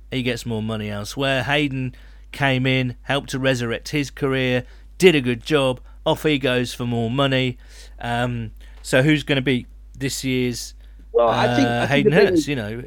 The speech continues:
Speaker 1: that,
Speaker 2: they,
Speaker 1: I
Speaker 2: they
Speaker 1: think.
Speaker 2: probably think that you can, like, you know, not to by any means do down Hayden Hurst or C J Uzomah, but I guess the Bengals' rationale is that, look, you've got a hell of a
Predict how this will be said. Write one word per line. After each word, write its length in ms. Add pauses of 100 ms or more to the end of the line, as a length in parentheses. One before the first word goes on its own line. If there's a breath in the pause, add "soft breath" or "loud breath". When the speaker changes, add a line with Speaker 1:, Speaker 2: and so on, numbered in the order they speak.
Speaker 1:
that, 220
Speaker 2:
they, 140
Speaker 1:
I 40
Speaker 2:
they 100
Speaker 1:
think. 180
Speaker 2:
probably 460
think 360
that 100
you 180
can, 220
like, 360
you 360
know, 80
not 200
to 80
by 160
any 140
means 260
do 160
down 240
Hayden 300
Hurst 320
or 80
C 180
J 240
Uzomah, 540
but 240 (500 loud breath)
I 80
guess 340
the 100
Bengals' 400
rationale 600
is 180
that, 200
look, 320
you've 160
got 160
a 60
hell 520
of 140
a 320